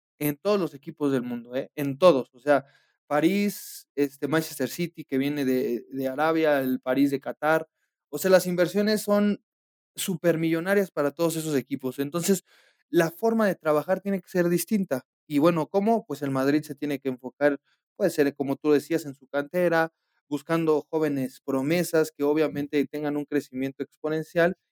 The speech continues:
y que ayuden al club de otra manera. No como lo decían ahora, este, como justamente lo dice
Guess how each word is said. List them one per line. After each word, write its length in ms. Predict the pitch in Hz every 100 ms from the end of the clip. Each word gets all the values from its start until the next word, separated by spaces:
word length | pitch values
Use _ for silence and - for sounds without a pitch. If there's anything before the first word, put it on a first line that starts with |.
| _
y 80 | 127
que 100 | 139
ayuden 320 | 135 156 160
al 160 | 139 -
club 220 | 160 147
de 80 | 147
otra 240 | 147 151
manera. 420 | 151 175 208 165 - _ _ -
No 160 | 190 196
como 220 | 208 190
lo 140 | 175
decían 420 | 170 170 - 202 190
ahora, 400 | 180 185 190 185
este, 560 | 180 _ 185 175 160
como 200 | - 160
justamente 540 | 160 190 185 190 180 185
lo 100 | 170
dice 760 | 160 - 170 160 135 117 -